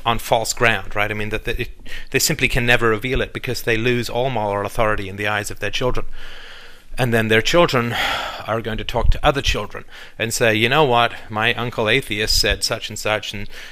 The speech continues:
you know, then they're gonna get damned by the church, they're gonna get damned by their peers, they're gonna be rejected from their community, they're gonna get cursed by the priest, they're gonna, I mean, this is not a structure that,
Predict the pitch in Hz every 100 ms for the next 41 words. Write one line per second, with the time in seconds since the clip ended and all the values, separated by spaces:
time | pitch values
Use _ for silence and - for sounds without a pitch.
0 | - 127 110 107 117 120 107 107 113 107
1 | 107 104 104 110 113 - 101 98 - 151
2 | 143 - 113 107 104 92 113 107 107 107
3 | 101 101 - 143 135 - 104 104 107 101
4 | 101 101 120 113 113 - 110 - - 117
5 | 175 165 156 117 113 107 104 95 - -
6 | 117 - 107 101 - 165 - - - 110
7 | 117 107 - - - - - - - 117
8 | 117 131 156 147 127 147 131 - 143 -
9 | 127 110 101 104 104 -